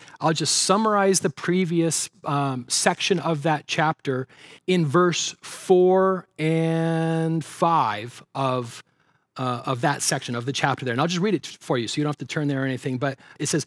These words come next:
"But God, being rich in mercy, because of the great love with which he loved us, even when we were dead in our trespasses, made us alive together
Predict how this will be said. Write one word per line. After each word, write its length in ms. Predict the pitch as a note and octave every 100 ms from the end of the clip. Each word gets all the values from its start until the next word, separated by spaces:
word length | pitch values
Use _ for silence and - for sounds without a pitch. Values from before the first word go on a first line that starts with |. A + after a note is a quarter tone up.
| - -
"But 220 | F3 D3
God, 360 | E3+ E3 E3+ D3 - _
being 260 | - D#3+ C#3
rich 260 | G3 A3+ A#3
in 120 | G#3
mercy, 540 | F3+ C3+ - G#2 F2 _ _ - _
because 380 | E3 - G3 G3
of 80 | F#3
the 100 | D#3
great 380 | C3 F3 G#3 F3
love 420 | E3+ E3 D#3 D3+ - - -
with 240 | D#3 -
which 220 | F3+ -
he 180 | - F#3
loved 300 | E3+ D#3+ C3
us, 200 | C#3 C3+ -
even 440 | F3 G#3 A3+ B3 G#3+
when 200 | F#3+ F3+
we 80 | F3
were 140 | D#3
dead 520 | B2+ D#3 E3 G3+ A3+ -
in 140 | C#3+
our 140 | C#3 C3+
trespasses, 960 | - F3 F3 - E3+ F3 - F#3+ F3+ _ - _
made 220 | C3 G3
us 160 | A3 A3
alive 460 | G#3+ F3 E3 E3 D#3+
together 680 | C#3 B2 D#3+ F3+ G3 G3